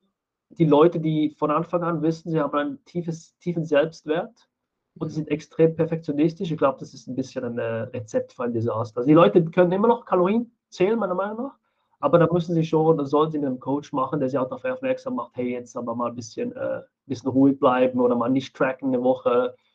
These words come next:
Speaker 1: oder mal nicht mehr wiegen, bitteschön.“ Also da muss man schon aufpassen. Und ich hab bei mir auch im Coaching gemerkt, ich hab so ein, zwei Kandidaten auch gehabt, wo ich wirklich sagen musste, „Hey, jetzt müssen wir mal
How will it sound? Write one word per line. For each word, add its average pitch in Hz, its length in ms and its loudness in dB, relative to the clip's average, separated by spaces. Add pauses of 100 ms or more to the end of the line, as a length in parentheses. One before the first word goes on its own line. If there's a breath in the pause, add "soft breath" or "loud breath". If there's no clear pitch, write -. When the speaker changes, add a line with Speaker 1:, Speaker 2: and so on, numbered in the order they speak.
(200)
Speaker 1:
oder 127 260 2
mal 117 140 0
nicht 147 260 -2
mehr 135 200 2
wiegen, 135 300 0
bitteschön.“ 135 460 -2
Also 135 180 -2
da 139 60 0
muss 151 160 -2
man 139 160 -2
schon 131 200 -4
aufpassen. 147 520 -2
Und 135 60 -8
ich 139 40 -18
hab 127 120 -10
bei 123 60 -4
mir 131 160 0
auch 135 160 0
im 139 80 -16
Coaching 135 360 -6
gemerkt, 127 320 0
ich - 60 -16
hab 127 140 -10
so - 100 -14
ein, 127 160 -6
zwei 131 160 -8
Kandidaten 131 600 -6
auch - 180 -8
gehabt, 127 260 -8
wo 117 40 -14
ich 113 80 -14
wirklich - 180 -10
sagen 117 220 -6
musste, 123 240 -6
„Hey, 123 60 2
jetzt 113 180 -6
müssen 123 180 -18
wir 117 80 -12
mal 113 140 -12